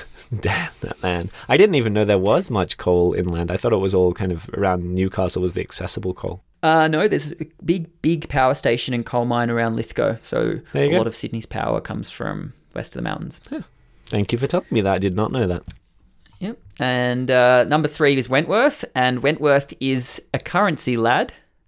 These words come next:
Speaker 1: Oh, now I believe that that might mean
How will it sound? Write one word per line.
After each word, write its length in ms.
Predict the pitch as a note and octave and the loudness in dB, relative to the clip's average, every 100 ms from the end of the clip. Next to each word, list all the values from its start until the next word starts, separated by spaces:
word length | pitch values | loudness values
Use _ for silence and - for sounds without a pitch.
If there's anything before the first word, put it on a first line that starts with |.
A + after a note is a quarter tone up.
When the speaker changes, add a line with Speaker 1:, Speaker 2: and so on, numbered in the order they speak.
| - | -6
Speaker 1:
Oh, 460 | F#2 G2+ B2+ B2 F#2+ | 2 4 6 6 4
now 180 | G2 G#2+ | 4 4
I 100 | G#2 | 4
believe 580 | G#2+ G#2+ C#3 A2+ F#2 F2+ | 2 4 4 4 2 2
that 160 | F#2 | 2
that 240 | G2 G2 G2+ | 4 2 0
might 360 | G2 G#2 F2+ | -2 0 0
mean 500 | G2 G2+ F#2 F2+ E2+ | 0 0 2 0 -2